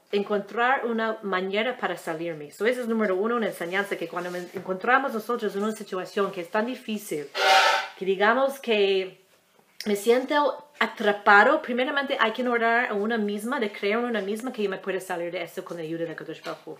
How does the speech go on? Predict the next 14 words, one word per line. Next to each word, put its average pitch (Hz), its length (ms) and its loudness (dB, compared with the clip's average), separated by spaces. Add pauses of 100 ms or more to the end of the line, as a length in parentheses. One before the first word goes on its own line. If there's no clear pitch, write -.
(100)
con 170 160 -12
la 165 60 -8
ayuda 175 360 -4
de 165 80 -6
Hash-, - 280 -10
de 165 500 -12
Hashem. 160 340 -10 (1500)
Número 233 340 6
uno. 202 160 4
Número 214 340 6
dos, 233 340 8 (1500)
pregunta 214 380 4
también 247 300 6
Yerushalmi, 254 840 4